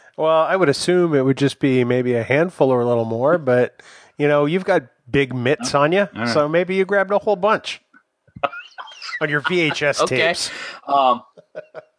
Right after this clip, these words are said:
Speaker 2: one of the things I like about, um, this episode is that it's, it's not a serious episode. It's a,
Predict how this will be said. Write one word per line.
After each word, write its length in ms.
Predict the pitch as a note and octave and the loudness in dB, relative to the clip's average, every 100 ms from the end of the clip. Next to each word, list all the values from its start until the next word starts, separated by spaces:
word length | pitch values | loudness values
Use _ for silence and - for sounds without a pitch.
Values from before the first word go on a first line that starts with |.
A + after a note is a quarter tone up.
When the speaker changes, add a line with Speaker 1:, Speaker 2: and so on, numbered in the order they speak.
| - _ C#3+ | -20 _ -6
Speaker 2:
one 200 | E3+ G#3 | 0 2
of 120 | G#3+ | 2
the 80 | F#3 | 2
things 280 | F#3 E3+ | 0 2
I 60 | D3 | 2
like 180 | C#3 C#3+ | 2 2
about, 280 | C3+ B2+ - | 2 0 -2
um, 360 | B2+ A#2+ A2 G#2 _ _ _ _ _ - | -4 -4 -4 -6 _ _ _ _ _ -6
this 260 | A#2 A#2 | -4 0
episode 460 | B2 - - A2+ A2 | 0 -2 -4 -4 -4
is 80 | - | -2
that 180 | A#2 A2 | -2 -2
it's, 240 | - - | -4 -8
it's 220 | - - B2+ | -6 -6 -2
not 180 | C3 | 0
a 40 | C3 | 0
serious 600 | - - B2 B2 B2 A#2+ | 2 2 4 4 2 0
episode. 540 | A#2 A#2 - A#2+ A#2 | -4 0 2 2 2
It's 180 | G#2 - | -2 -6
a, 140 | G2 | -6